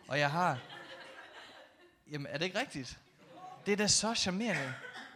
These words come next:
Hvor i verden finder man sådan en kultur? Jeg elsker det. Og jeg elsker det,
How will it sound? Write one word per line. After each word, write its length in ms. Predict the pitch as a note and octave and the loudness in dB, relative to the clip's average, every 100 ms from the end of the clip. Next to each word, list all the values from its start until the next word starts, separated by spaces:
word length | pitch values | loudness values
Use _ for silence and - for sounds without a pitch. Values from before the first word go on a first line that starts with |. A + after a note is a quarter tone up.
| E3+ | -4
Hvor 320 | F3 A#3+ G3+ | 4 6 6
i 120 | B2+ C#3 | 2 0
verden 380 | D3+ F3+ G3 | 2 2 2
finder 300 | D#3+ - G#3 | -4 -2 0
man 180 | C#3+ B2+ | 0 -2
sådan 360 | B2+ E3+ F#3+ D#3 | 0 2 0 -2
en 140 | C3 | -8
kultur? 560 | C3+ C#3 - G3+ C3 A2+ - - - C#3+ | -8 -6 -4 -4 -4 -8 -14 -20 -12 -4
Jeg 160 | F3 - - | -4 -4 0
elsker 340 | A3 A#3 - | 2 2 0
det. 180 | B2+ B2 A#2+ - - - | -2 -4 -4 -6 -8 -6
Og 120 | - D#3 | 2 4
jeg 120 | D#3 | 4
elsker 360 | F3+ A3 - D3+ | 2 2 2 2
det, 360 | D3+ F3 F3 | 2 0 -2